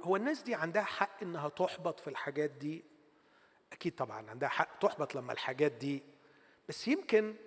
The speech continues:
هسألهم سؤال: هي دي أهم حاجات؟ هو ده المهم؟ خليني أقول لكم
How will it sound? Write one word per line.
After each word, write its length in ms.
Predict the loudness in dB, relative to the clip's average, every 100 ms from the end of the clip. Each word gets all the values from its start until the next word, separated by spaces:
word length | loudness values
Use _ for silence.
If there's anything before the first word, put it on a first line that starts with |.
| -20 -20 -8
هسألهم 580 | -6 0 6 6 6 0
سؤال: 380 | 2 6 6 4 -4
هي 200 | 4 6
دي 200 | 6 4
أهم 340 | 0 0 -2 -4
حاجات؟ 420 | -2 -2 -2 -6 -8 6
هو 140 | 8
ده 120 | 8
المهم؟ 600 | 4 2 0 2 0 -2 -14 -20 -20 -20 -20 _ _ -20 _ _ _ _ _ 2
خليني 300 | 6 8 8
أقول 160 | 10
لكم 400 | 8 10 8 8